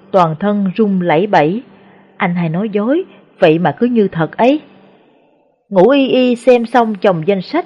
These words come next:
chi phí sửa xe, toàn thân không còn chút sức lực. Từng dòng từng mục đều được ghi rõ tàn phí sửa chữa. Hơn hai trăm vạn, một đồng cũng không thể thiếu.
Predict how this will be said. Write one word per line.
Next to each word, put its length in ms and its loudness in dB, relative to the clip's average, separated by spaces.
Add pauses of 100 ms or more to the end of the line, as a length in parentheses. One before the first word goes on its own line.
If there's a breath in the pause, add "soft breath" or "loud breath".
(160)
chi 140 0
phí 240 -2
sửa 240 0
xe, 300 0 (460 loud breath)
toàn 280 2
thân 280 -2
không 260 0
còn 260 2
chút 160 0
sức 280 -2
lực. 200 2 (640 soft breath)
Từng 300 4
dòng 340 2
từng 260 0
mục 160 0 (420 soft breath)
đều 140 4
được 240 4
ghi 180 2
rõ 340 4
tàn 300 0
phí 280 0
sửa 240 0
chữa. 380 2 (640 soft breath)
Hơn 280 4
hai 280 -4
trăm 220 -2
vạn, 320 2 (420 loud breath)
một 240 0
đồng 280 2
cũng 160 -2
không 200 -2
thể 180 0
thiếu. 300 0